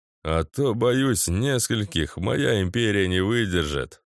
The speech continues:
Там, где вы появляетесь, всегда что-то важное происходит". "Это не я, оно само", поднял руки вверх Лекс.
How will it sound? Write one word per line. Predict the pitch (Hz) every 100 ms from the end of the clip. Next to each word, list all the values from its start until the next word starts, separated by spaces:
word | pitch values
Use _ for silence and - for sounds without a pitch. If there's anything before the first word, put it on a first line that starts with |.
| _
Там, | 85 87 87
где | 78 90
вы | 90 87
появляетесь, | - 90 92 87 101 98 82 76 71 -
всегда | - 151 151 139 95
что-то | - 127 98 92
важное | 101 104 82 82 80
происходит". | 76 85 80 - 98 92 76 64 - _ _ _ _ _ -
"Это | 98 113 170
не | 170 170
я, | 185 175 87 - -
оно | 165 175 147
само", | - 127 117 135 117 71 _ _
поднял | - 80 90 160 165
руки | 156 147 143
вверх | 117 110 92 110
Лекс. | 113 110 - - -